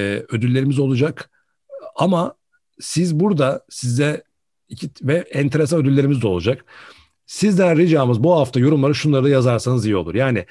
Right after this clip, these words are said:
en iyi oyuncu, en iyi koç ve en iyi takım ödülünü oyunuzu kime veriyorsunuz? Bunları değerlendireceğiz kendi ödülümüzü verirken. İkincisi de ne ödül verelim? Yani böyle egzantrik, böyle en böyle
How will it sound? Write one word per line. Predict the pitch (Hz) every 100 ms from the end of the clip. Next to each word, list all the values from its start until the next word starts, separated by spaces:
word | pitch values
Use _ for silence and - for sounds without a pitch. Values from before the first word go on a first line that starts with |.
| - -
en | 143
iyi | 180 170
oyuncu, | 151 131 98 95 -
en | 123 147
iyi | 165
koç | - 135 - - -
ve | 117 -
en | 139
iyi | 170 139
takım | 123 127
ödülünü | 110 110 101 90 - _ _ _ _ 104 92 - _ -
oyunuzu | 127 139 104
kime | 98 110 135
veriyorsunuz? | 170 180 143 - 170 -
Bunları | 123 120 123
değerlendireceğiz | 110 113 135 151 156 139 165 -
kendi | - 113 110
ödülümüzü | 104 104 101 90 90
verirken. | 101 92 143 - _ _ -
İkincisi | 117 190 202 156 220
de | 135 156 _ _ _ -
ne | 120 233
ödül | 262 160 139
verelim? | 117 107 98 151 - _ -
Yani | 127 147
böyle | 165 170
egzantrik, | 156 190 190 151 139 131 - _ _ 147
böyle | 139 139 147 - _ -
en | 175 185 156
böyle | 143 143 156 160 175